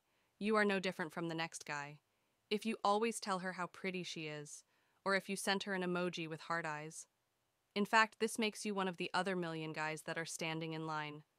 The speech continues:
pathetic when all other men put her on a pedestal and compliment her. There exists one high-value man that doesn't do it. She will pick up on it quickly and realize that all those desperate elements she's been receiving are worthless. Do not misunderstand it.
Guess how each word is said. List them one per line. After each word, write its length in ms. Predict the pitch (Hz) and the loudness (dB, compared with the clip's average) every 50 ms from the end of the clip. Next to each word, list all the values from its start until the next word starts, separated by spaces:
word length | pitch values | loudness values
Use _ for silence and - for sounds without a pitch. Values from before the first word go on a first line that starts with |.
| _ - | _ -12
pathetic 460 | - 196 180 - 196 185 180 170 160 - | -10 -8 -4 0 0 0 0 0 -4 -4
when 120 | - 170 - | -6 -6 -4
all 200 | - 170 170 175 | -2 -2 0 0
other 200 | 170 165 175 170 | -2 -2 -2 -4
men 260 | 170 165 160 160 156 | -4 -4 -4 -6 -6
put 200 | - - 185 170 | -6 -8 -8 -8
her 220 | 160 170 165 160 - | -6 -6 -6 -6 -6
on 100 | 160 160 | -6 -8
a 60 | 156 | -8
pedestal 500 | - 180 175 170 156 - - - 156 156 | -8 -8 -8 -8 -8 -10 -10 -10 -10 -8
and 120 | 151 156 | -10 -10
compliment 500 | 156 - 170 165 165 - 160 156 156 - | -6 -4 -4 -4 -4 -6 -10 -10 -10 -10
her. 240 | - 156 151 147 151 _ _ _ _ _ _ _ _ _ _ _ _ _ _ - | -12 -14 -14 -14 -14 _ _ _ _ _ _ _ _ _ _ _ _ _ _ -2
There 160 | 202 208 208 | 0 2 2
exists 560 | 202 180 180 190 208 202 - - - - - | 2 0 0 0 0 0 0 -4 -10 -12 -8
one 240 | 170 180 185 190 202 | -2 0 0 0 0
high-value 560 | 190 196 185 180 170 180 165 170 165 165 160 | -2 -2 -4 -2 0 0 0 0 -2 -2 -4
man 240 | 165 160 160 160 160 | -4 -4 -4 -4 -4
that 120 | 160 - | -6 -4
doesn't 300 | - 175 165 170 160 143 | -4 -6 -4 -4 -6 -6
do 160 | 156 170 160 | -6 -6 -6
it. 180 | 156 151 147 - _ _ _ _ _ _ | -6 -6 -8 -10 _ _ _ _ _ _
She 200 | - - - 220 | -10 -6 -4 -4
will 140 | 202 196 185 | -2 -4 -6
pick 280 | - - - 226 220 - | -6 -4 -6 -4 -2 0
up 160 | 196 190 - | -2 -2 0
on 160 | 175 160 160 | -2 -2 -2
it 140 | 160 - - | -4 -6 -8
quickly 500 | - - 208 196 - - 175 165 160 165 | -6 -4 -4 -4 -6 -8 -8 -6 -6 -6
and 140 | - 165 165 | -4 -4 -4
realize 480 | 175 185 185 175 170 160 160 160 156 | -2 -2 -2 -2 -2 -2 -4 -4 -6
that 140 | - 165 165 - | -4 -6 -4 0
all 180 | - 185 190 202 | 0 0 2 2
those 260 | 202 190 185 175 165 | 0 0 -2 -2 -4
desperate 460 | - 180 180 175 - - - 175 - - | -2 -2 -2 -2 -4 -6 -6 -6 -4 -2
elements 420 | 175 180 180 170 165 160 - - | -2 -2 -2 -2 -4 -4 -6 -6
she's 160 | - 180 160 | -8 -8 -6
been 140 | - 175 165 | -6 -6 -6
receiving 560 | 165 165 160 - - 175 165 156 156 151 151 | -6 -6 -8 -8 -8 -8 -6 -6 -8 -10 -8
are 180 | - - 160 156 | -6 -6 -6 -6
worthless. 800 | 151 147 165 170 170 165 _ - 151 147 147 - - - - - _ _ _ _ _ _ | -6 -6 -6 -8 -8 -8 _ -14 -14 -14 -12 -12 -14 -14 -16 -18 _ _ _ _ _ _
Do 100 | - 190 | -6 -2
not 200 | 196 202 202 - | 0 0 0 0
misunderstand 720 | 180 175 165 - 170 165 160 160 - - - 160 156 156 151 | -2 -6 -6 -6 -6 -6 -8 -10 -10 -10 -10 -10 -10 -10 -10
it. 260 | 156 151 - - - | -12 -14 -18 -20 -20